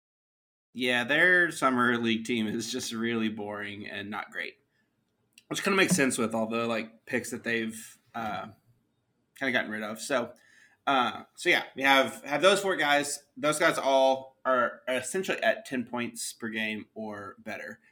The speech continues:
So losing four pretty key guys. Uh, Justin Minaya is also someone they lost. He is on the Hornets summer league team right now. And then Bryson Goodine,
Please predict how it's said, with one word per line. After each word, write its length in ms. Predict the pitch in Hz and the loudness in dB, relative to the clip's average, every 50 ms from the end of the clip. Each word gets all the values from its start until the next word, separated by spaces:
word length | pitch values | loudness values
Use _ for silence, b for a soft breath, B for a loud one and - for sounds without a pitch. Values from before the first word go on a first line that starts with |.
| b _ | b _
So 220 | - - 127 123 | -4 -2 -2 0
losing 360 | 131 147 156 147 160 151 135 | 0 0 0 2 0 0 0
four 680 | - - - 139 131 127 127 120 117 113 110 110 113 - - _ _ _ _ _ _ | -2 -4 -6 -4 -2 0 0 0 0 0 -2 -4 -8 -14 -20 _ _ _ _ _ _
pretty 220 | - 165 143 - | -2 -2 -2 -2
key 180 | - - 127 110 | -2 -2 -2 -2
guys. 480 | 107 107 104 104 104 107 107 - B B B B B B - | -2 -2 -2 -2 -4 -6 -8 -10 B B B B B B 0
Uh, 220 | 120 123 120 117 | 2 2 2 2
Justin 360 | 110 135 147 147 - 185 160 | 2 0 0 0 2 2 4
Minaya 640 | 143 131 120 117 113 117 120 131 139 143 139 - - | 4 4 4 4 4 4 4 4 4 4 4 2 0
is 120 | 123 113 | -2 -2
also 640 | 117 117 120 - - 127 123 123 127 127 123 b b b b b b - | -2 -2 0 0 0 2 2 2 0 0 -2 b b b b b b -8
someone 240 | - 131 131 127 | -6 -4 -2 0
they 120 | 127 123 123 | 0 0 0
lost. 460 | 123 127 123 123 123 120 - - - | 2 2 4 4 4 2 0 -6 -8
He 520 | - 127 123 123 123 123 120 120 117 - - _ - | -4 -2 -2 0 0 0 -2 -2 -4 -8 -14 _ -8
is 120 | 117 113 | -6 -2
on 160 | 117 110 110 | -2 -2 -2
the 100 | 104 98 | -4 -6
Hornets 500 | 104 - 127 120 120 117 - - - - - | -6 -6 -4 -4 -4 -4 -4 -8 -10 -8 -8
summer 200 | - 107 98 107 | -8 -8 -8 -8
league 120 | 110 110 | -8 -8
team 140 | - 120 117 | -6 -4 -4
right 120 | 104 82 | -4 -2
now. 300 | 107 110 110 107 107 104 b b b b b b b | -2 -2 -2 -4 -6 -8 b b b b b b b
And 100 | 120 123 | -2 0
then 140 | 123 123 117 | 0 0 0
Bryson 600 | 113 117 123 143 139 - 160 147 139 131 127 - - _ - 113 113 - | 0 0 0 0 0 0 0 0 0 0 -2 -6 -12 _ -18 -18 -16 -8
Goodine, 640 | - 135 131 147 156 156 160 165 175 180 175 156 | -6 -4 0 0 2 2 2 0 -2 -6 -8 -12